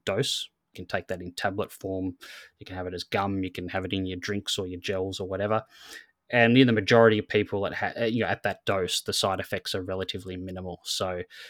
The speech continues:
it's usually a pretty practical, easy supplement to take, few side effects in the majority of people. So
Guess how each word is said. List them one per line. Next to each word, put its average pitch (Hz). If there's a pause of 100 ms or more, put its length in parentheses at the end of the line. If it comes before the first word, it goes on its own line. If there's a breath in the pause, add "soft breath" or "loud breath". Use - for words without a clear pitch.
(160 loud breath)
it's 131
usually 120
a 101 (100)
pretty 117
practical, 101
easy 104
supplement 98
to -
take, 95 (140)
few 117
side 98
effects -
in 95
the 95
majority 92
of -
people. 127
So 95